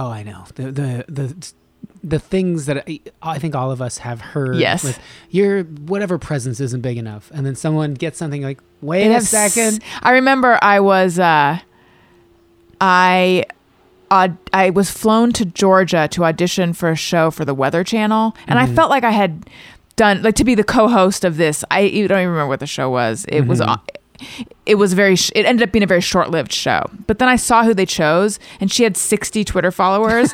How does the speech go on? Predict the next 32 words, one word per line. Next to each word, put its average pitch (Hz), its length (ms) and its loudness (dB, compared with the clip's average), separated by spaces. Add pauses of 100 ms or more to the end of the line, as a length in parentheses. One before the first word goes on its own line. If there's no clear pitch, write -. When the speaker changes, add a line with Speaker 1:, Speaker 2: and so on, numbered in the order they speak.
(120)
Speaker 1:
<laughs> - 100 -8
Speaker 2:
I'm 226 140 2
like, - 200 0
"You've 415 240 -2 (360)
got 330 300 2
to 392 100 0
be 349 120 4
kidding 196 400 2
me." 170 240 -4 (1900)
That 349 120 2
being 359 140 4
said, 339 180 4
I 277 100 4
don't, 269 280 2 (1500)
I've - 180 4
now 302 220 4
been 226 140 2
around 190 260 2
long 180 200 2
enough 170 340 0
that, 175 200 0
like, 180 220 0
oftentimes 190 580 2
if 180 100 -4
it's 180 140 -4
something 180 280 -2
I - 80 0
didn't 156 280 -2
get 160 340 0
and 170 160 0
then 165 120 0
it, - 140 -4